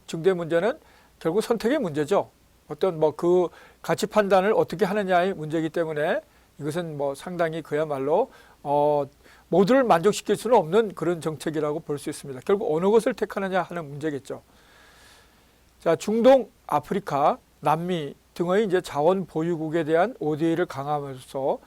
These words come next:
자원 외교를 강화할 필요가 있고요. 그르-, 그렇게 함으로써 에너지 다변화,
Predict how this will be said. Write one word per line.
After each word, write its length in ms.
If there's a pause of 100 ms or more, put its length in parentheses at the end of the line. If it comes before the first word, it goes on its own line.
(120)
자원 320
외교를 320
강화할 280
필요가 320
있고요. 400 (800)
그르-, 300
그렇게 320
함으로써 360
에너지 320
다변화, 800